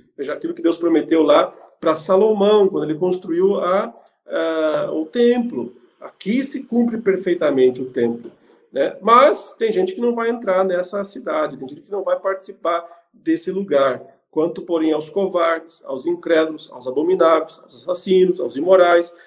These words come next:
aos feiticeiros, aos idólatras, e a todos os mentirosos, a parte que lhes cabe será no outro lado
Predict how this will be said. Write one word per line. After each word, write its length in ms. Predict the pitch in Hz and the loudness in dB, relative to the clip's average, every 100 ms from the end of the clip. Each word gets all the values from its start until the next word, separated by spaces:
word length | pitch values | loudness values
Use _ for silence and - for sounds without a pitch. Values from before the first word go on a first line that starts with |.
| _ | _
aos 140 | 143 | -12
feiticeiros, 580 | - 147 147 202 196 185 | -8 -8 -2 4 4 4
aos 100 | 127 | -4
idólatras, 640 | 147 196 208 202 190 - - _ - | 0 4 6 4 -2 -4 -12 _ 0
e 60 | |
a 80 | 165 | 0
todos 240 | 196 247 233 | 2 0 0
os 40 | |
mentirosos, 560 | 226 220 185 185 185 - | -4 -2 2 2 2 -4
a 80 | 180 | -10
parte 340 | - 156 156 | -2 -2 -2
que 60 | 160 | -10
lhes 160 | 165 | -16
cabe 320 | - 156 160 - | -4 -2 -2 -6
será 420 | 185 170 196 233 _ - | -2 0 0 -4 _ -10
no 120 | 240 | -2
outro 260 | 175 - | -2 -2
lado 280 | 214 175 - | -2 -4 -4